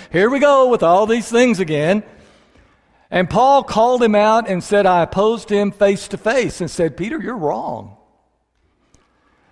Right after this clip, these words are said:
So what was the attitude that Peter and Paul had toward each other after that? You know, have you ever had a public showdown with someone where witnesses and you argued something out, and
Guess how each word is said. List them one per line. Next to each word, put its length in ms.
So 160
what 160
was 100
the 140
attitude 560
that 200
Peter 260
and 120
Paul 280
had 280
toward 180
each 220
other 260
after 320
that? 280
You 60
know, 60
have 60
you 100
ever 160
had 160
a 60
public 420
showdown 540
with 140
someone 520
where 180
witnesses 680
and 180
you 160
argued 360
something 420
out, 300
and 140